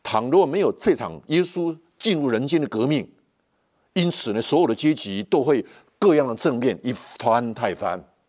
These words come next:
所以灵性角度来看，耶稣就是历史上最伟大的革命家。你要让耶稣主导你进入更多的被他来使用，成为这样，这种祷告的人。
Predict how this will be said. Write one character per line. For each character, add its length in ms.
所 180
以 140
灵 200
性 140
角 140
度 140
来 100
看， 200
耶 180
稣 480
就 160
是 200
历 180
史 140
上 220
最 220
伟 120
大 140
的 80
革 180
命 160
家。 260
你 100
要 100
让 140
耶 120
稣 180
主 200
导 120
你 140
进 280
入 240
更 240
多 160
的 120
被 220
他 260
来 140
使 240
用， 220
成 180
为 60
这 100
样， 140
这 120
种 220
祷 120
告 160
的 120
人。 200